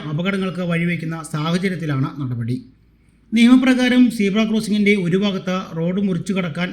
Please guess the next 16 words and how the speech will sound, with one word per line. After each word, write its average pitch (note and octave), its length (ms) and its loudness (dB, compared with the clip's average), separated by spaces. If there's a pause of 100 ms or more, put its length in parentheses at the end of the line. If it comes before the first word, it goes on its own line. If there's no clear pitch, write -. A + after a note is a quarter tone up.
(140)
ആളുകൾ E3+ 220 -2 (100)
നിൽക്കുന്നത് G3+ 480 0
കണ്ടാൽ D3+ 260 -2 (120)
സ്പീഡ് F#3 380 -2
കുറച്ച് F3+ 300 -4 (160)
കുറഞ്ഞത് F3 360 -2 (180)
മൂന്ന് G#3 280 4
മീറ്റർ G3+ 240 2 (140)
അകലെയെങ്കിലും F3 560 0 (140)
വാഹനം D3 360 -4 (100)
നിർത്തണമെന്നതാണ് D3+ 760 0 (140)
നിയമം. B2+ 340 0 (760)
എന്നാൽ E3+ 280 0 (100)
പലരും F3 320 0 (120)
സ്പീഡ് F#3 400 0
കൂട്ടുകയാണ് F#3 600 2